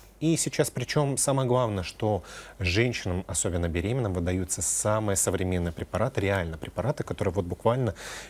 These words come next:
пять-шесть лет назад только были приняты на вооружение с борь-, в борьбе с вич, уже выдаются в нашей стране. И, э, женщины могут получать лечение без серьёзных побочных эффектов и, самое главное,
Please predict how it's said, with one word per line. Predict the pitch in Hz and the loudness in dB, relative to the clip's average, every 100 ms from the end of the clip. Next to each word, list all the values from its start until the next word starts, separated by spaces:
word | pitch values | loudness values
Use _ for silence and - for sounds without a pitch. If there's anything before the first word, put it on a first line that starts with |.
| - | 0
пять-шесть | 117 117 - 107 - | 2 2 0 0 2
лет | 113 117 - | 2 2 0
назад | 101 92 120 110 - | 0 2 2 0 0
только | - 127 110 104 | 6 6 4 0
были | 98 101 | 2 2
приняты | - 117 95 82 - 90 87 | 2 2 2 -2 -2 0 2
на | 92 98 | 2 2
вооружение | 95 95 95 104 95 87 | 2 2 2 0 2 0
с | 85 | 0
борь-, | 85 98 92 | -2 -2 -2
в | 101 95 | -2 2
борьбе | 90 101 92 | 2 2 0
с | 85 | 0
вич, | - 214 - - - - - | 0 -2 -4 -14 -16 -16 -10
уже | 113 110 101 127 | -2 0 4 4
выдаются | 107 95 98 98 - | 4 2 0 0 -2
в | 87 | 0
нашей | 95 85 - | 0 0 -4
стране. | - 92 90 117 175 - - - - - - | -2 -2 0 0 0 -4 -16 -18 -20 -20 -4
И, | 101 101 98 95 95 | 0 2 4 2 2
э, | 92 92 92 95 104 | 0 0 0 -2 -4
женщины | - 101 139 - | 0 0 0 0
могут | 101 101 90 | 0 0 0
получать | 110 101 - 85 | -2 -2 -2 -4
лечение | 90 - 127 139 101 - - - | -4 -4 -2 0 -2 -6 -18 -8
без | 92 92 120 131 | -4 2 2 2
серьёзных | - 110 98 117 117 - | 2 2 2 2 0 -2
побочных | 95 104 - 104 - | 0 0 -2 -6 -6
эффектов | - 139 - - - - - - | -2 -2 0 -6 -8 -20 -18 -4
и, | 107 | -2
самое | 98 110 98 90 | 0 0 0 0
главное, | 95 113 120 92 | 2 2 0 -4